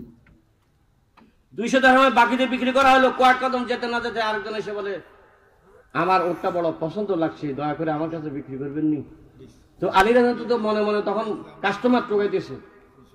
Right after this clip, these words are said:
"যেহেতু বাকিতে কিনছি, বিক্রি করলে না আমার দুই পয়সা আসবে, ছয় দেরহাম তো আল্লাহর রাস্তায় দিয়ে দিলাম।"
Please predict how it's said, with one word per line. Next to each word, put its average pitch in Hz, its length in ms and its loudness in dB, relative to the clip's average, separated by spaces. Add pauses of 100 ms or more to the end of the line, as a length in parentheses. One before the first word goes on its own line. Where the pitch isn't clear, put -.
(440)
"যেহেতু 240 200 2
বাকিতে 240 400 2
কিনছি, 269 360 0
বিক্রি 254 280 0
করলে 277 300 2
না 294 100 4
আমার 269 220 4
দুই 254 100 4
পয়সা 247 260 6
আসবে, 185 340 4 (920)
ছয় 247 160 6
দেরহাম 262 300 2
তো 277 80 0
আল্লাহর 262 260 2
রাস্তায় 247 220 -2
দিয়ে 254 120 -4
দিলাম।" 254 340 2